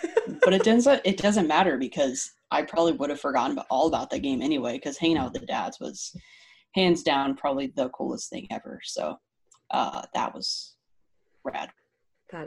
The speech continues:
Speaker 2: to say the
Speaker 1: is,
Speaker 2: least.
Speaker 1: that's a cool
Speaker 2: <laughs>
Speaker 1: story. In episode three, we talked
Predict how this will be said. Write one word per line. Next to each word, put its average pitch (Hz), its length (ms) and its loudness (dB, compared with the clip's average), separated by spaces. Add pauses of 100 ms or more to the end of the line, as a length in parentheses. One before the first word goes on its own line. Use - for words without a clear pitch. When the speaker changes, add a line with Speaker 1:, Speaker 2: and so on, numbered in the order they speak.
Speaker 2:
to 156 120 -6
say - 140 -10
the - 80 -10
Speaker 1:
is, - 60 -12
Speaker 2:
least. - 380 -16 (240)
Speaker 1:
that's 190 240 -6
a 165 40 -8
cool 160 200 -10
Speaker 2:
<laughs> - 140 -10
Speaker 1:
story. 170 380 0 (460)
In 214 180 6
episode 202 580 4
three, 185 480 4
we 170 200 -4
talked 175 540 -6